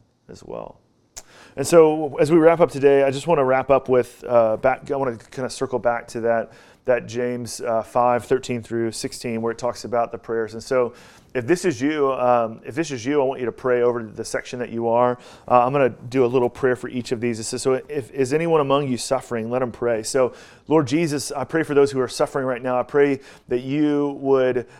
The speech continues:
uh, comfort them in their suffering, God, that they would be steadfast and patient for your return. I pray that you would move right now, uh, in their circumstance, that you would heal them, you would, you would comfort them, you would be there for them. "Let him pray. Is anyone cheerful?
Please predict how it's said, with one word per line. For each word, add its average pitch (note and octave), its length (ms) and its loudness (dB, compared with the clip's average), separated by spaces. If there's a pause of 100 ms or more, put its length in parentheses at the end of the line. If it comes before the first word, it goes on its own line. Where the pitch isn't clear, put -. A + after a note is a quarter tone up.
uh, A#2+ 320 2
comfort E3 420 -2
them C#3+ 160 0
in C3 80 -4
their A#2+ 100 -4
suffering, C3+ 520 -2
God, C3+ 340 0 (280)
that B2 80 -6
they D3 100 4
would C#3 120 0
be B2 80 -2
steadfast C#3+ 640 0
and A#2 120 -10
patient C#3 380 -4
for B2+ 120 -8
your A#2 120 -2
return. B2+ 300 -6
I B2 60 -2
pray D#3+ 160 -2
that C3+ 100 -6
you C#3+ 80 -2
would C3+ 100 0
move C3+ 420 2
right C3+ 260 2
now, B2+ 420 -4 (420)
uh, B2 240 4
in C#3 240 0
their C3+ 120 0
circumstance, D3 880 -4 (260)
that - 100 -10
you B2+ 100 -4
would A#2+ 80 0
heal D#3 260 2
them, D3+ 260 2
you B2+ 120 0
would, A#2+ 180 0
you A#2 80 -2
would A2 100 -8
comfort C#3+ 360 -2
them, C3 240 0
you B2 80 0
would A#2 120 0
be A#2+ 120 -2
there A#2+ 180 2
for A2+ 300 -4
them. A2+ 140 -6 (360)
"Let D3 220 2
him D#3 220 -2
pray. D#3+ 500 6
Is B2+ 140 2
anyone C#3 280 0
cheerful? A#2 840 -4